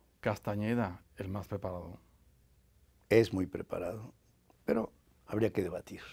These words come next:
Speaker 2: a ver quién es más.
Speaker 1: ¿Emilio Álvarez,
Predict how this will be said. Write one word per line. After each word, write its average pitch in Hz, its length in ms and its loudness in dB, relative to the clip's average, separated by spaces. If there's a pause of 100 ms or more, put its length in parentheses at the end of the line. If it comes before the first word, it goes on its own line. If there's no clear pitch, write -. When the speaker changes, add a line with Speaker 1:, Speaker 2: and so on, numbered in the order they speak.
(220)
Speaker 2:
a - 80 -4
ver 95 160 -2
quién 95 180 -6
es 85 120 -14
más. - 360 -18 (260)
Speaker 1:
¿Emilio 120 600 4
Álvarez, 104 480 -2